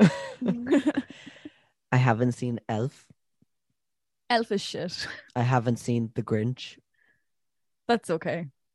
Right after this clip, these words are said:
Speaker 1: I don't know if I've fully seen Love Actually, but I've definitely seen most of it.
Speaker 2: Oh, that's a nice one, all right, yeah.
Speaker 1: That's a brilliant one.
Speaker 2: Yeah.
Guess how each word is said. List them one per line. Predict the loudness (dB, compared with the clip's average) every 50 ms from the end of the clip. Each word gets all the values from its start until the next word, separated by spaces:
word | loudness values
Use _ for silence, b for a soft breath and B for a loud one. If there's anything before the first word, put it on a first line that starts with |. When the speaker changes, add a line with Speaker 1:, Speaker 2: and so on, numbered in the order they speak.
| _ _ _ _ _ _ -20 _ _ -2
Speaker 1:
I | 0 0 0 0 -2 -4 -8 _ _ _ -18 -18 _ _ _
don't | 2 2 4 2 2 0
know | 2 2 2
if | 0 0 0
I've | -2 -2 -2 -4 _ _ -4
fully | -2 0 0 0 0 -2
seen | -2 -4 -4 -4 -2
Love | -2 -4 -4 -2
Actually, | -4 -6 -6 -4 -4 -2 -2 -2 -4 -4
but | -2 -2 -2
I've | -2 -2 -2
definitely | -4 -4 -4 -4 -4 -6 -6
seen | -4 -6 -8 -6 -6
most | -6 -6 -6 -6 -8 -8
of | -8
it. | -6 -8 -8 -10 -12 _ _ _ _ _ _ _ _ _ _ _ B B B
Speaker 2:
Oh, | B 2 2 4
that's | 4 2 2 2
a | 0
nice | 0 0 -2 -2 -4
one, | -8 -8
all | -6 -6
right, | -6 -6 -6 -8 -8
yeah. | -6 -6 -6 -6 -8 -6 _
Speaker 1:
That's | 2 2 2 2
a | 0 2
brilliant | 4 4 4 4 2 -2
one. | -2 -2 -2 -2 -4 -10 _ _ _ _ _ -12
Speaker 2:
Yeah. | -8 -4 -4 -4 -4 -6